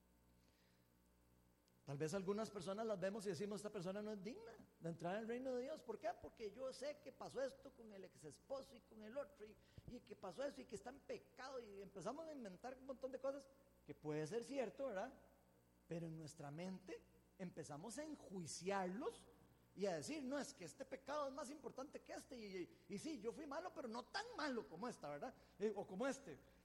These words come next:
Y empezamos a, en nuestra mente a hacernos una idea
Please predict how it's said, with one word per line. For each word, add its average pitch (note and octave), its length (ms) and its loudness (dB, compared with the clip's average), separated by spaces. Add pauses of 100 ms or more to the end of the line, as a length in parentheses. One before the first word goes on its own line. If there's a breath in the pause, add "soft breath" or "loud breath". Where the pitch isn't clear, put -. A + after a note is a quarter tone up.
Y F3 80 -2
empezamos G#3+ 480 4
a, C4+ 240 4
en G3 180 2
nuestra D#4+ 440 2
mente C#4 600 -2
a E3+ 220 -6 (440)
hacernos E4 580 -2
una D#4+ 200 0
idea B3+ 400 4